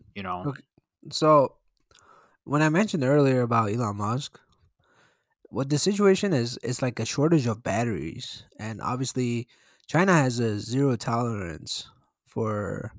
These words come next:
Speaker 2: covid. So when that whole epidemic happened in Shanghai, I'm not sure if you've seen any videos, but they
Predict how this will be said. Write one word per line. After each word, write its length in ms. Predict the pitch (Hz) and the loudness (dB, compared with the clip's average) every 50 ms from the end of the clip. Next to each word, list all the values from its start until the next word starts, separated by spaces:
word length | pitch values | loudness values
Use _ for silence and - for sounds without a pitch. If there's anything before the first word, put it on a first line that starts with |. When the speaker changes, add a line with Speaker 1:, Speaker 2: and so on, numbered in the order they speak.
| - _ _ _ _ _ _ _ _ _ _ _ _ _ _ - | -20 _ _ _ _ _ _ _ _ _ _ _ _ _ _ -4
Speaker 2:
covid. 400 | - 123 123 123 - 78 67 - - _ _ _ _ _ _ _ _ _ _ _ | -2 0 0 0 -2 -6 -10 -10 -14 _ _ _ _ _ _ _ _ _ _ _
So 140 | - - 127 | -6 -4 -2
when 120 | 127 127 | -2 -2
that 220 | 123 127 127 117 120 | -2 -2 -2 -4 -2
whole 600 | - 143 139 135 139 139 135 131 127 123 123 - - - - - _ _ - | -2 0 0 2 2 2 2 0 0 -2 -4 -8 -12 -20 -20 -20 _ _ -6
epidemic 600 | 127 127 127 127 117 123 123 127 123 123 113 - | -4 -4 -2 -2 0 0 0 0 0 -2 -4 -4
happened 640 | - 127 120 117 - 117 113 110 110 107 104 104 - - _ - - - - - _ _ _ _ _ _ _ _ - | -4 -4 -4 -4 -4 -4 -4 -4 -4 -6 -8 -12 -16 -18 _ -20 -20 -20 -20 -20 _ _ _ _ _ _ _ _ -12
in 580 | 110 117 120 120 117 117 113 113 113 117 113 - _ _ _ _ _ _ _ _ _ _ _ _ _ _ _ _ | -8 -6 -6 -4 -4 -4 -6 -6 -8 -10 -12 -14 _ _ _ _ _ _ _ _ _ _ _ _ _ _ _ _
Shanghai, 840 | - - 123 120 113 110 131 127 120 117 - - - - - - - - - _ _ _ _ _ _ _ - - - - - 381 _ _ _ - - - - - - - - | -6 -4 -4 -2 -2 0 2 2 2 2 0 -4 -8 -10 -12 -16 -20 -20 -20 _ _ _ _ _ _ _ -20 -20 -20 -20 -20 _ _ _ _ -20 -20 -12 -10 -10 -6 -4 -4
I'm 220 | - 139 135 139 | -2 -2 -2 -4
not 180 | 139 135 131 120 | -4 -4 -4 -4
sure 180 | - 127 123 | -4 -4 -4
if 120 | 117 110 - | -4 -4 -4
you've 100 | 117 120 | -4 -4
seen 200 | - 127 123 110 | -4 -4 -6 -6
any 180 | 101 117 113 | -6 -6 -6
videos, 580 | 95 104 127 143 139 110 80 73 - - - - _ _ - - - - - - - _ - | -6 -2 0 2 2 2 0 -2 -4 -10 -14 -20 _ _ -20 -20 -20 -20 -20 -20 -18 _ -6
but 200 | 110 123 120 117 | -4 -4 -2 0
they 840 | 123 123 120 117 113 110 107 98 87 - - - - - - - | 0 2 2 2 2 0 0 0 -2 -6 -8 -10 -12 -12 -12 -12